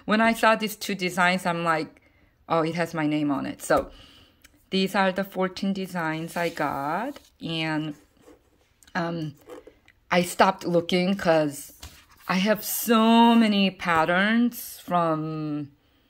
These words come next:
I think every year I buy, like, twenty or thirty when it's on sale, and this time I only got fourteen, but I'm really excited. Some of them I'm probably never going to, there's no way I can stitch all of these, but,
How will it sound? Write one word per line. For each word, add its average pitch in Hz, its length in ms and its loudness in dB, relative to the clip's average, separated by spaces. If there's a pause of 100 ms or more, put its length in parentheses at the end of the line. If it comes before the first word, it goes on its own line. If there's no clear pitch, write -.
(220)
I 180 80 -8
think 247 240 -4
every 170 260 -2
year 170 200 0
I 151 120 -4
buy, 147 320 -6
like, 139 200 -12
twenty 160 300 -6
or 147 100 -6
thirty 143 320 -4
when 143 160 0
it's 143 120 -8
on 139 120 -6
sale, 143 380 -4
and 139 260 -6 (120)
this 147 220 -8
time 147 240 -4
I 143 100 0
only 147 180 -2
got 143 160 -8
fourteen, 156 680 -8 (520)
but 156 160 -4
I'm 147 260 -2
really 151 300 -4
excited. 160 680 -2 (1000)
Some 180 300 -4
of 180 100 -4
them 180 160 -4
I'm 160 140 -6
probably 156 400 -6
never 156 260 -6
going 147 240 -4
to, 147 240 -6
there's 151 360 -6
no 165 260 0
way 170 240 2
I 156 80 -4
can 156 180 -12
stitch - 360 -8
all 147 200 -2
of 147 100 -6
these, 143 360 -6 (140)
but, 151 260 -4